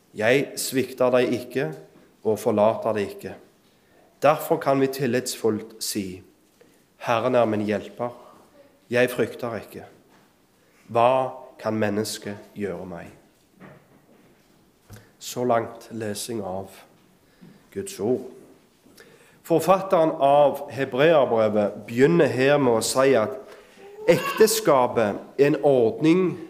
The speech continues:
eller en institusjon som fortjener ære. Og videre så sier han at ekteskapet blir ikke vanæret på grunn av det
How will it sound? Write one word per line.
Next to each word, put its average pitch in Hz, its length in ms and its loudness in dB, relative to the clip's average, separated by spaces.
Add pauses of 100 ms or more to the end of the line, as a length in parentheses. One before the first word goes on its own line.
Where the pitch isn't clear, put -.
(180)
eller 104 160 -4
en 104 80 -6
institusjon 131 920 -2 (440)
som 135 180 -6
fortjener 123 680 -2
ære. 110 420 -4 (2000)
Og 170 120 6
videre 190 420 6
så 180 120 0
sier 160 300 4
han 151 100 6
at - 200 -4
ekteskapet 147 840 2 (340)
blir 165 240 4
ikke 214 320 0 (240)
vanæret 123 1080 -2 (640)
på 131 100 -2
grunn 135 180 6
av 127 100 4
det 131 140 4